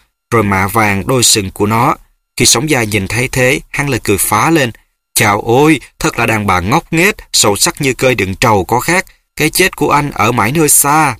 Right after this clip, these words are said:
giữa biển sâu xanh thẳm. Ở đó có một hòn đảo, trên đảo ấy sừng sững một cây sồi, dưới cây sồi có chôn một cái hòm, và trong cái hòm ấy có một con thỏ,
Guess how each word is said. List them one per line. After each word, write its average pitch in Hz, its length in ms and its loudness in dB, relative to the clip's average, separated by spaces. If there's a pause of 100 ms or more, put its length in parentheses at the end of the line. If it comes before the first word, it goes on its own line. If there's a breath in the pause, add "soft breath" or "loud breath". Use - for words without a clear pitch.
giữa 110 160 2
biển 113 180 0
sâu 123 260 2
xanh 143 320 -2
thẳm. 123 320 -2 (380)
Ở - 100 2
đó 127 180 2
có 180 100 -2
một 156 220 0
hòn 107 220 2
đảo, 101 340 2 (220 soft breath)
trên 120 180 0
đảo 98 220 0
ấy 156 280 0 (140 loud breath)
sừng 127 200 0
sững 113 260 2
một 151 140 -4
cây 139 120 -2
sồi, 117 460 2 (160)
dưới 113 220 0
cây 143 180 0
sồi 110 440 2
có 147 200 -2
chôn 135 240 0
một 101 160 -6
cái 143 140 -2
hòm, 123 320 0 (280 loud breath)
và 110 120 0
trong 123 200 0
cái 151 140 0
hòm 120 220 0
ấy 113 220 0
có 165 140 -2
một 143 180 0
con 120 200 2
thỏ, 110 380 2